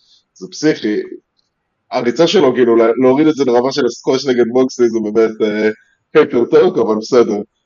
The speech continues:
זה, זה היום ניצחון שלך, אז אני אתן לך to bask in your glory.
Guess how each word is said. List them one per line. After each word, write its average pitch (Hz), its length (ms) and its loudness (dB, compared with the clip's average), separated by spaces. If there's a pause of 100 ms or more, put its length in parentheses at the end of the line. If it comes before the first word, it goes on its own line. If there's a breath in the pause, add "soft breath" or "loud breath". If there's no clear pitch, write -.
(240)
זה, 120 200 0
זה 120 140 -2
היום 143 200 0
ניצחון 123 400 -4
שלך, 117 260 -6
אז 98 340 -10
אני 107 160 -6
אתן 123 160 0
לך 117 180 -6 (1000)
to 120 40 -10
bask 135 320 0
in 120 100 -2
your 107 260 -2
glory. 107 500 0